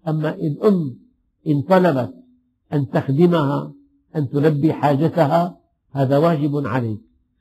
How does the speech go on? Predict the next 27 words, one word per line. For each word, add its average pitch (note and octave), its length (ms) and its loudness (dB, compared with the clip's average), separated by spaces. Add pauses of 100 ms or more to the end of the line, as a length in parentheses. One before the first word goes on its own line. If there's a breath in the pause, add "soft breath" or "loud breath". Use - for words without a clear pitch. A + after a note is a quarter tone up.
(100)
أما G#3+ 220 2
لا F#3+ 180 0
سمح D#3 240 0
الله D3 320 -2
ولا C#3+ 200 0
قدر، D3 480 -4 (340)
وهذه G#3 380 0
حالات F3+ 440 0
نادرة، D#3 680 -2 (400)
إن G3+ 240 2
أمرتك F#3 520 2
أن F3 240 2
تعصي C#3+ 500 0
الله: C#3+ 460 -2 (840)
"وإن E3+ 380 2
جاهداك D3+ 600 2
على C#3 280 2
أن C#3+ 380 -4
تشرك D3 420 -6
بي E3 360 -2 (360)
ما D3 180 0
ليس E3 240 0
لك D3 260 -4
به C#3 380 -2
علم E3+ 540 -4 (460)
فلا D#3 300 2
تطعهما C#3 800 -8